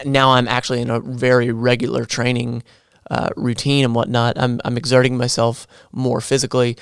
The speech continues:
That was around the same exact time frame that I was like, "Fuck it, I'm getting up every morning. I don't care if I'm tired. Like, I'm gonna, I'm just gonna go." It was a very intentional decision, but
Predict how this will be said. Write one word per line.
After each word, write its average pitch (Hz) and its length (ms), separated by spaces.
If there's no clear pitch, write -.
That 175 160
was 147 100
around 139 240
the 127 80
same 139 280
exact 127 300
time 123 200
frame 120 240
that 117 100
I - 40
was 120 100
like, 123 240
"Fuck - 320
it, - 160
I'm 131 140
getting 120 200
up 117 160
every 120 200
morning. 120 340
I - 80
don't 120 100
care 123 220
if 117 60
I'm 120 120
tired. 120 480
Like, - 200
I'm 120 180
gonna, 117 280
I'm 127 120
just 113 140
gonna 120 160
go." 113 220
It - 60
was 120 100
a 117 40
very 135 200
intentional 117 460
decision, 117 480
but 117 120